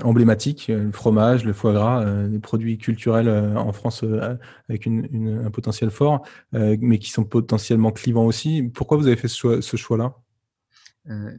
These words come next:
Speaker 2: mais si, si je peux enchaîner, en fait, je pense que, euh, aujourd'hui,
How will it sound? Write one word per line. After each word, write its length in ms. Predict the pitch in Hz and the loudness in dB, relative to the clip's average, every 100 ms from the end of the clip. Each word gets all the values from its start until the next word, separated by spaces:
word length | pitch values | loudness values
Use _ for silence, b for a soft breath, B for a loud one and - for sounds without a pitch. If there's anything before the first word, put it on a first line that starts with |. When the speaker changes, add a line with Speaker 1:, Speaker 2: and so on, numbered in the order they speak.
| - | -12
Speaker 2:
mais 160 | 131 139 | -10 -8
si, 200 | - - | -10 -14
si 180 | - 123 | -10 -10
je 100 | 110 | -8
peux 220 | - 127 | -4 -2
enchaîner, 400 | 123 113 139 165 | -2 -2 -4 -2
en 80 | 147 | 0
fait, 140 | - | -2
je 60 | - | -2
pense 260 | 165 175 - | -6 -6 -4
que, 280 | 120 113 110 - b b b _ 113 | -2 -2 -4 -12 b b b _ -14
euh, 300 | 107 101 - - _ _ _ - | -10 -10 -14 -18 _ _ _ -18
aujourd'hui, 1000 | 139 101 131 123 131 123 139 165 180 | -16 -10 -6 -2 0 0 0 -2 -2